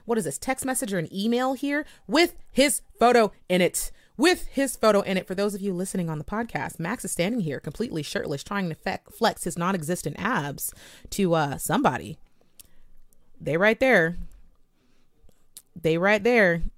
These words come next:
Mm-mm. Oh my God. According to the screenshots reviewed by the Post, numerous women allegedly received messages and advances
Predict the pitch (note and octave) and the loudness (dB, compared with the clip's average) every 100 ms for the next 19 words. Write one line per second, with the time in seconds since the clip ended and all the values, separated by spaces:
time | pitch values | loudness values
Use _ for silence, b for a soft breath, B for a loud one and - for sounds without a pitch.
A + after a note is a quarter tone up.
0 | - E3+ - A3 A#3 G3 E3 E3+ - - | -8 -8 -4 0 2 2 0 -4 -10 -14
1 | _ _ _ _ _ _ _ _ _ _ | _ _ _ _ _ _ _ _ _ _
2 | _ _ _ _ _ _ _ _ F3 F#3 | _ _ _ _ _ _ _ _ -4 0
3 | A3+ A#3 F3+ F#3 D#3 C#3 F#2 - - G3+ | 2 2 0 0 -2 -2 -4 -8 -10 0
4 | E4+ F#4 C#4 G3 - A#3+ A3+ E3+ F3 F3 | 2 2 0 -2 -2 -2 0 -2 -2 -4
5 | E3 A3+ A3 A3 - D3 F#3 A#3 - G3+ | -2 0 0 0 -4 0 0 0 -2 -2
6 | G3 F#3+ B3+ D#4 D4 - G3+ F3 B2 F#3 | 0 0 0 0 -2 -4 -4 -4 -6 -10
7 | E3 F3 G#3 A#3+ A#3+ B3+ B3 G3+ - A3 | -6 -2 0 0 -2 -2 -2 -2 -4 -4
8 | G#3 F#3+ F#3 G3 G#3 G3+ - E3+ D3+ G3+ | -2 -2 -2 -4 -2 -4 -2 -4 0 0
9 | A#3+ B3+ | 0 -4